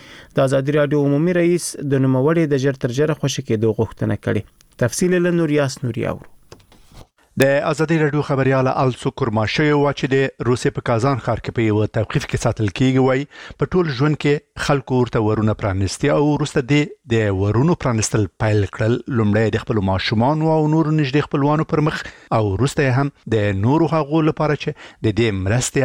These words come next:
Speaker 2: او ملاتړ ته یې اړتیا درلوده. میرمن کورماشویووا چې د توقیف په دې موده کې د خپلې کورنۍ، ملګرو، همکارانو او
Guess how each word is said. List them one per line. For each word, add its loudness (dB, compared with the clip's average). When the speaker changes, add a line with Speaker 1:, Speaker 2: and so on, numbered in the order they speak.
Speaker 2:
او 0
ملاتړ 0
ته 2
یې 0
اړتیا -2
درلوده. 2
میرمن 0
کورماشویووا 0
چې -4
د -2
توقیف -2
په -4
دې 2
موده 2
کې -2
د 0
خپلې 0
کورنۍ، 2
ملګرو، 2
همکارانو 2
او 2